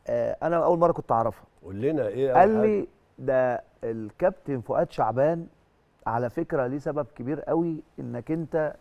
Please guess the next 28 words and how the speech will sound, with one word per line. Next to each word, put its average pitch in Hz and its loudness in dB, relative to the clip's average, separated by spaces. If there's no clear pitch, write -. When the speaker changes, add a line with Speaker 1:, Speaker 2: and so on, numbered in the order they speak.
Speaker 1:
ن-، 120 -12
نبص 131 -8
عليك". 117 -4
قال 156 4
لي 160 2
مره 165 4
قابلني 151 2
في 139 -8
الجنينه 120 -6
في 135 -8
النادي، 135 -6
قال 156 0
له: 156 2
"يا 135 0
زيزو، 139 -4
انت، 127 -6
انتوا، - -12
انتوا 113 -12
رايحين 123 -6
معسكر 120 -8
وبتاع، 113 -6
ده 113 -6
في 143 -2
ولد 160 4
كويس 147 0
قوي 165 0
في 117 -8
العشرين 123 -4